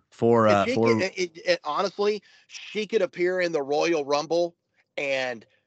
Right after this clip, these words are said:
Speaker 2: all would be well, and she would get a massive, massive pop if she returned to the W W E tonight. Her and Liv could get back together, the Riot Squad or whatever.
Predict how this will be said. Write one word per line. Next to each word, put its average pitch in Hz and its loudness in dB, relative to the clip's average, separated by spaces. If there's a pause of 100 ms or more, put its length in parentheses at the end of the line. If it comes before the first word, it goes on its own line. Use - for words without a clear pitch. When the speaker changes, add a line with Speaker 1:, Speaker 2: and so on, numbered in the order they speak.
(240)
Speaker 2:
all 165 2
would 151 -10
be 160 -2
well, 143 0
and 120 -10
she - -12
would 135 -12
get 123 -10
a 110 -6
massive, 143 -6
massive 127 -10
pop - -10 (160)
if 117 -12
she 127 -10
returned 113 -10
to 117 -20
the 104 -12
W 104 -6
W 95 -10
E - -18
tonight. 92 -16
Her 151 -2
and 143 -4
Liv 147 -4
could 120 -14
get 143 -16
back 139 -6
together, 135 -6
the 123 -12
Riot 135 -4
Squad 139 -4
or 139 -6
whatever. 135 -4